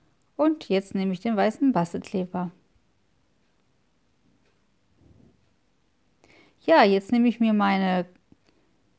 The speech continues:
ja, zugeschnittene Doppelkarte, beziehungsweise es ist ja noch keine Doppelkarte. Jetzt müssen wir das einmal in der Mitte falzen. Und dann haben wir ja eine Doppelkarte, eine stehende Doppelkarte.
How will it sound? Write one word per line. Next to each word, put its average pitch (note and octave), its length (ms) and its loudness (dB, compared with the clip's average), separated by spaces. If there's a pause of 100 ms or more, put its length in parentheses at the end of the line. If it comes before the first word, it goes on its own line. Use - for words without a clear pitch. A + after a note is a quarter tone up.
(200)
ja, F3 240 -6
zugeschnittene G#3+ 760 0
Doppelkarte, F#3+ 760 -4
beziehungsweise F#3+ 680 -2
es F3 140 -8
ist B3+ 140 -8
ja B3+ 100 2
noch B3 220 -2
keine A#3+ 160 2
Doppelkarte. A3+ 720 -2 (320)
Jetzt G3+ 200 -6
müssen A3 260 -2
wir F#3+ 60 -4
das G3 160 -6
einmal C#4 420 2
in A#3+ 140 2
der A#3 100 2
Mitte A3 260 0
falzen. G3 800 -2 (1300)
Und B3 200 2
dann A#3+ 180 2
haben F#3 220 0
wir G3+ 160 4
ja G3 220 2
eine F#3 420 -2 (140)
Doppelkarte, F3 840 -4 (120)
eine A3 240 -2
stehende A3 560 -2
Doppelkarte. F3 680 -6